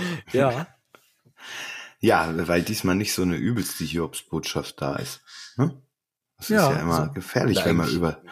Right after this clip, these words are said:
Speaker 2: über dein Leiden immer dann so in, in Kenntnis gesetzt
Speaker 3: Ja,
Speaker 2: wird.
Speaker 3: ja. Ja, eigentlich haben wir heute gar keine Hiobsbotschaft.
Speaker 2: Nee.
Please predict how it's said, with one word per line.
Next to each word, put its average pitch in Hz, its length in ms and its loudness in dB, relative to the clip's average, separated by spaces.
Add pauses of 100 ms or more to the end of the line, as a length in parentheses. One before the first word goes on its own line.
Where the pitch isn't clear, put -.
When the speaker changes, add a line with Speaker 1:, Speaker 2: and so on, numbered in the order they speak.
(200)
Speaker 2:
über 87 200 0
dein 82 240 0
Leiden 82 400 2
immer 80 180 0
dann 78 180 0
so 78 220 -2
in, 76 220 -4 (360)
in 85 140 -2
Kenntnis 87 420 0
gesetzt 82 380 0
Speaker 3:
Ja, 104 80 4
Speaker 2:
wird. 92 240 2
Speaker 3:
ja. 95 240 -6 (680)
Ja, 110 160 4
eigentlich 131 380 2
haben 127 120 6
wir 131 80 6
heute 156 220 4
gar 160 200 4
keine 110 280 0
Hiobsbotschaft. 98 920 -4 (520)
Speaker 2:
Nee. 170 160 -2